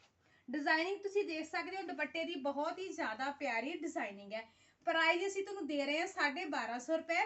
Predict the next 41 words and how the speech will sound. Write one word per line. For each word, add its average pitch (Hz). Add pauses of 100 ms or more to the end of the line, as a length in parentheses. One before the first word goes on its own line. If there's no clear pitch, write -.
ਪ੍ਰਗਤੀ 262
ਦਾ 302
ਬ੍ਰਾਂਡ 240
ਦਾ 262
ਪੀਸ 240
ਹੈ 160
ਜੀ, - (1200)
ਠੀਕ 320
ਹੈ 381
ਜੀ। 523 (340)
ਆਈਸਕ੍ਰੀਮ 381
ਚਾਰਟ 277
ਹੈ, 359 (400)
ਬਹੁਤ 294
ਹੀ 427
ਲਾਈਟ 311
ਜਿਹਾ 392
ਸ਼ੇਡ 220
ਹੈ। 302 (1300)
ਆ 277
ਏਦਾਂ 311
ਦੀ 415
ਸੂਟ 359
ਦੀ 330
ਆਉਣੀ 302
ਹੈ 381
ਲੁੱਕ, 330 (240)
ਬਹੁਤ 285
ਪਿਆਰੀ 294
ਜੀ 349
ਸੂਟ 302
ਦੀ 269
ਆਉਣੀ 269
ਹੈ 381
ਲੁੱਕ। 277 (2500)
ਇਸ 320
ਤੋਂ 403
ਅਗਲਾ 403
ਸੈਕੰਡ 330
ਕਲਰ 392
ਆਊਗਾ, 285